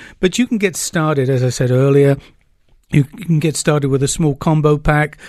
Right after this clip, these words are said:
where you're not sure what you wanna buy, which is twenty-two ounces of silver, a ten ounce bar, uh, ten maples and two one ounce silver bars. You can go to a fifty ounce, a hundred ounce, a two hundred ounce combo. Um,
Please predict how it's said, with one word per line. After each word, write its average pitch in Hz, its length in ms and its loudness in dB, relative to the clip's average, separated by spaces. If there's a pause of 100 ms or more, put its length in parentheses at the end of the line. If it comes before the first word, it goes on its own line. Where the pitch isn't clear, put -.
(280)
where 147 200 0
you're 143 160 0
not 156 200 0
sure 156 180 -2
what 143 260 0
you 143 60 -2
wanna 139 180 0
buy, 135 300 0
which 135 220 -2
is 120 80 -4
twenty-two 143 520 -2
ounces 135 440 0
of 123 80 -4
silver, 139 400 0 (240)
a 127 40 -10
ten 147 220 -4
ounce 139 220 -2
bar, 135 420 0 (640)
uh, 127 320 -6 (160)
ten 147 360 -2
maples 143 540 0
and 123 160 0
two 139 160 0
one 131 180 2
ounce 123 220 0
silver 131 280 2
bars. 104 340 -8 (160)
You - 80 -20
can 143 100 -4
go 139 100 2
to 127 120 0
a 117 40 0
fifty 147 440 0
ounce, 139 260 0
a 120 60 -6
hundred 135 340 0
ounce, 135 320 0 (220)
a 135 60 -10
two 151 180 0
hundred 135 260 2
ounce 120 220 0
combo. 117 400 -2 (440)
Um, 147 440 -4